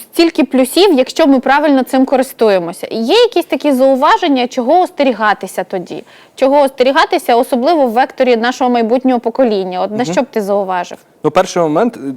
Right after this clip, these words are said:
Speaker 2: якщо ми говоримо за-, стосовно дітей, дітей потрібно обмежувати, але не обмежувати, забороняти, а обмежувати в значенні час користуватися і дивитися про те, щоб це не заміняло. Тобто задавати ось це запитання, яке зараз мені дочка задає п'ятсот разів на день. Чому?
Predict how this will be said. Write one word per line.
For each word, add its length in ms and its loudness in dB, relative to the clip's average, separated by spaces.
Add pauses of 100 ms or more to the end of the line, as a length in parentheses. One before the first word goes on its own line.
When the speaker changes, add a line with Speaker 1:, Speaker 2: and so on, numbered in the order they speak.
(200)
Speaker 2:
якщо 280 -2
ми 100 -2
говоримо 240 -2
за-, 220 -6
стосовно 380 -6
дітей, 360 -2 (220)
дітей 220 2
потрібно 440 -2
обмежувати, 720 -2
але 240 2
не 120 0
обмежувати, 460 0
забороняти, 680 -2
а 60 -4
обмежувати 460 -2
в 40 -4
значенні 400 -2 (200)
час 200 -2
користуватися 760 -2
і 80 -8
дивитися 400 -2
про 120 -6
те, 120 0
щоб 140 -6
це 120 -4
не 80 -2
заміняло. 540 -2 (280)
Тобто 200 0
задавати 360 2
ось 100 -6
це 80 -2
запитання, 320 -2
яке 160 -4
зараз 260 -2
мені 100 -2
дочка 300 0
задає 200 4
п'ятсот 320 -4
разів 220 -4
на 120 -2
день. 240 -2 (600)
Чому? 320 0